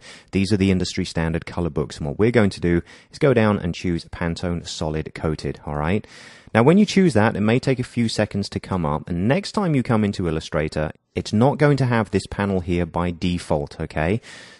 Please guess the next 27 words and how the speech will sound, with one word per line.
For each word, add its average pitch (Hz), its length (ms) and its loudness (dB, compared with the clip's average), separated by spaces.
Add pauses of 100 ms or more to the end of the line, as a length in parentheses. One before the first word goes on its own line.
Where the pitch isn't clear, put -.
Two 151 160 2
things 147 260 2
you 139 80 2
can 131 120 -2
do 123 120 2
to - 100 -6
get 107 140 2
around 92 360 2
that. 76 200 -4
You 98 160 -2
could 135 400 2
drag 117 340 2
this 143 240 2
and 98 280 -2
dock 92 260 2
it 170 160 0
somewhere 104 380 0
into 98 540 -2
one 95 240 -2
of 92 80 -4
your 107 120 0
layouts 90 460 -2
and 85 100 -4
then 85 120 -2
save 85 260 -2
the 95 80 -2
workspace. 85 680 -2